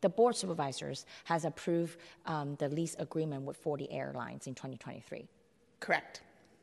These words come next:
Speaker 1: And then, um, there were eight that initially did not sign on last year in twenty twenty-three, but now they have, wh-, which is what's before us today.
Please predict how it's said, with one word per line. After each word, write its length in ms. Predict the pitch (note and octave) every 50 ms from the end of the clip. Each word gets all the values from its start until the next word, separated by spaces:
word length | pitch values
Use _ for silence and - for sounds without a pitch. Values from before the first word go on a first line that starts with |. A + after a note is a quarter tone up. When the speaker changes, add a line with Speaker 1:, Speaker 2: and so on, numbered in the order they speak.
| - - - - -
Speaker 1:
And 180 | F3+ F3 E3 D#3
then, 300 | D#3+ D#3+ D#3 D#3 D#3+ - -
um, 300 | E3 D3+ D3 D3 D3+ - - - - - - - - - _ - -
there 180 | E3+ F3 E3+
were 200 | E3 D#3+ D#3+ D#3+ -
eight 460 | - G#3 A#3+ - - - - - - - - -
that 280 | F3 E3 E3 - - -
initially 520 | - D#3+ D#3 D3+ D3+ - - E3 D3+ D3 C#3+ -
did 100 | E3+ - -
not 300 | E3 D3+ D3 D3+ D3+ -
sign 360 | - - - E3 D3+ C#3+ C#3+ C#3
on 320 | C#3 C3+ C#3+ D3 D3 C#3+ -
last 400 | - D3+ C#3 C3 C3+ C3+ - -
year 240 | C#3+ C#3 C3+ C3+ C3+
in 160 | - C#3 C3+
twenty 260 | B2+ - D3+ C#3 C3
twenty-three, 600 | C3 - C#3+ B2+ B2 B2 A#2+ - - C#3 B2+ C3
but 160 | B2+ - B2+ -
now 240 | C#3 D3 C3+ C3+
they 140 | - B2 A#2+
have, 380 | C3 - - C3+ - - - - - - - _ - - - - -
wh-, 180 | - - - -
which 240 | F3 F3 E3+ -
is 140 | E3+ D3+ -
what's 240 | D3+ D3 - - -
before 340 | - - C3 - C#3 C3+ -
us 200 | - - - -
today. 360 | - - - - - - -